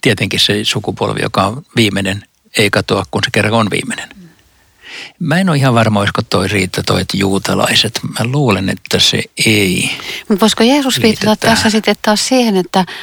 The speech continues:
Speaker 2: hän puhuukin nyt, ei puhukaan lopun ajoista, vaan puhuukin siitä Jerusalemin tuhosta. Että, et kyse olisikin siitä, että, että tää porukka tässä näkee sen Jerusalemin temppelin tuhon.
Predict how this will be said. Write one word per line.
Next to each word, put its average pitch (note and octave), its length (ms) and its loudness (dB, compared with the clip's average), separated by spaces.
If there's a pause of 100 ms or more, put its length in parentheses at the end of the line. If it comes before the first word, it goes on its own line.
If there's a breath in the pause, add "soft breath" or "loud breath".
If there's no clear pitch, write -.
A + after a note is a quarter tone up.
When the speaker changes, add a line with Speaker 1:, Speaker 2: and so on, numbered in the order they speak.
(260 loud breath)
Speaker 2:
hän G#3 160 6
puhuukin G#3 420 4
nyt, A3+ 240 0 (180)
ei G3 100 2
puhukaan G3 500 4
lopun G#3 320 2
ajoista, D#3+ 460 0
vaan D#3 180 0
puhuukin F3 300 -2
siitä F3+ 300 0
Jerusalemin E3 760 0 (440 loud breath)
tuhosta. - 500 -4 (420 loud breath)
Että, D#3+ 280 2
et E3+ 160 2
kyse G#3+ 240 4
olisikin G3 300 2
siitä, G3+ 540 2
että, C#3 340 0
että E3 240 -2 (180)
tää C#4+ 200 4
porukka F#3 400 0
tässä F3+ 420 0 (400)
näkee E3+ 460 0
sen C#3+ 300 -2 (100)
Jerusalemin C#3+ 580 0
temppelin C#3+ 520 -4
tuhon. C#3+ 300 -8